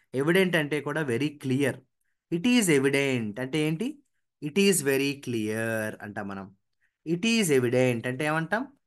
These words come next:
It is very clear అంటాం మనం. నెక్స్ట్, మ్యాండేట్ అనే ఇంపార్టెంట్ వొకాబులరీ అయితే కనిపించింది. What is the meaning of mandate?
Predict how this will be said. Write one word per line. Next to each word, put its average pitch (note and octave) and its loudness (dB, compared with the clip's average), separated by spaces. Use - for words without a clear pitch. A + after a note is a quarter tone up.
It D3 -8
is G3 4
very C#3 2
clear A2 -4
అంటాం G2+ -14
మనం. F#2 -16
నెక్స్ట్, E3+ -2
మ్యాండేట్ F#3+ 4
అనే F#3 -2
ఇంపార్టెంట్ E3+ -2
వొకాబులరీ C3+ 0
అయితే B2+ -2
కనిపించింది. G#2 -6
What F3 0
is G#3+ -2
the G#3 2
meaning F3+ 2
of F3 0
mandate? C#3+ 0